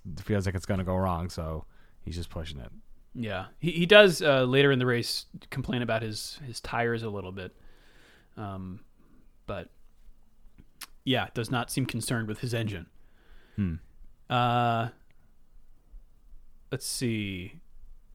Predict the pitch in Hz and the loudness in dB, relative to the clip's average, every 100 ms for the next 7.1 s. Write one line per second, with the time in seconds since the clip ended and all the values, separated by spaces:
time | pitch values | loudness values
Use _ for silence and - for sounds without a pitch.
0 | - - 151 147 170 - 135 135 165 170 | -10 4 4 4 0 2 4 8 12 12
1 | 170 170 160 - - - - - - - | 10 6 0 -10 -20 -20 -20 -20 -20 -20
2 | - - - 151 147 139 135 123 143 135 | -20 -4 6 8 8 4 4 4 6 8
3 | 147 143 120 - 170 - - 156 151 131 | 8 6 -2 0 -2 -2 4 6 6 2
4 | 127 117 - - 139 156 156 151 143 - | 0 0 -6 -2 6 10 10 8 4 -6
5 | 120 113 - - 202 156 117 131 120 120 | -6 -6 -10 4 8 8 6 0 0 0
6 | 113 - 131 113 104 - - 143 90 95 | -2 -4 -4 -4 -8 -6 2 2 0 -8